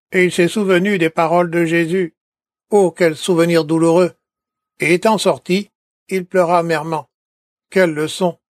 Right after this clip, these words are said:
Quelle leçon ! Au verset trente-cinq de Matthieu vingt-six, il dit, « Quand il me faudrait mourir avec toi, je ne te renierai pas. » Très beau sentiment, Pierre.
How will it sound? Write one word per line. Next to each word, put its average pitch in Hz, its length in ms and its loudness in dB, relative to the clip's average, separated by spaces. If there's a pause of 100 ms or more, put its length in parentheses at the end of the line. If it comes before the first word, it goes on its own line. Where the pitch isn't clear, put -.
(140)
Quelle 202 320 2
leçon ! 196 500 0 (600)
Au 160 100 0
verset 175 300 0
trente-cinq 180 600 -2
de 156 100 0
Matthieu 165 320 0
vingt-six, 180 600 -4 (200)
il 185 200 -2
dit, « 139 240 -10 (640)
Quand 214 180 -2
il 208 100 0
me 185 100 2
faudrait 180 320 2
mourir 202 380 0
avec 175 260 0
toi, 131 320 -4 (380)
je 190 120 0
ne 202 120 2
te 202 100 0
renierai 180 420 2
pas. » 135 320 -6 (560)
Très 202 180 0
beau 185 180 2
sentiment, 180 580 0
Pierre. 135 480 -6